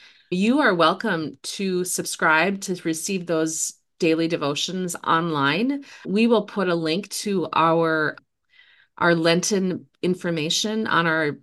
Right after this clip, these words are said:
church's website into our show notes today. And so you can look and learn more about that. And if you're interested in subscribing to that devotional,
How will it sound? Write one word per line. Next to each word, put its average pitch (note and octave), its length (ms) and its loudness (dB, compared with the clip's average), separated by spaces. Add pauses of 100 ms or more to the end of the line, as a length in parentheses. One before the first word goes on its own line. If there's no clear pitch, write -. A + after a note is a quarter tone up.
church's F#3 380 -4
website F3 600 0
into F3 300 -4
our D3+ 140 0
show D#3+ 220 -4
notes F3+ 320 -6
today. A#3 540 0
And E3+ 200 0
so F#3 140 0
you F#3+ 240 0
can F#3 300 -2
look F#3+ 220 -4
and F3 200 -4
learn E3 180 -2
more D#3 200 -2
about D#3 300 0
that. G#3 300 2
And F3 160 -2
if D#3+ 140 -6
you're E3 140 -2
interested F3+ 500 -4
in E3 140 -2
subscribing E3 760 0
to G#3+ 160 -6
that F#3+ 240 -4
devotional, F3 800 -4